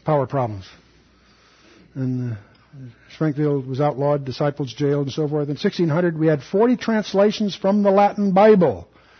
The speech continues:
That's putting the Bible into people's hands so they can go to the real authority. Seventeen hundred of the Huguenots murdered. One of the leaders executed before ten thousand witnesses.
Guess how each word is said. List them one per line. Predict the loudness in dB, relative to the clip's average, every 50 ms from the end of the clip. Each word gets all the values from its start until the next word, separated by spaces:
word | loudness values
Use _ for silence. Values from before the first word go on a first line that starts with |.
| _ -20 _ _ _
That's | -4 -4 -4 -2
putting | 0 0 2 2 2 0
the | 0
Bible | -2 2 4 6 8 8 8 6 4 2 0 -4 -4
into | -4 -2 -2 -2
people's | -2 -2 -2 -2 -4 -4
hands | -2 0 0 2 0 -2 -2 -4
so | -4 -4
they | -2
can | -2 -2 -4 -2
go | -2 -2 -2
to | -2 -2
the | -2 -2
real | -2 0 -2 -2 -2
authority. | -2 -4 -4 -4 -4 -4 -8 -12 -14 -18 _ _ _ _ _ _ _ _ _ _ -20 -20 -20 _ _
Seventeen | -2 0 0 2 2 0
hundred | 0 2 0 0
of | 0 0
the | 0
Huguenots | 0 0 0 0 0 -2 -4 -6 -8 -8
murdered. | -4 -4 -2 -2 -2 -4 -4 -6 -10 -16 _ _ _ _ _ _ _ _ _ _ _ _ _ _ _ _ _ _ _ _ _ _ _ _ _ _ _ _ _ _ _ _ _ _ _ _ _ _ _ _ _ _ _ _ _ -2
One | 0 2
of | 2
the | 2
leaders | 2 2 2 0 -2 -4 -8 -14 -16 -18 -12 -6
executed | -6 -6 -6 -4 -4 -2 -2 -2
before | -2 -4 -4 -4 -2
ten | -2 -2 -2
thousand | 0 0 0 0 0 -2 -2 -4
witnesses. | -4 -6 -8 -8 -8 -8 -10 -10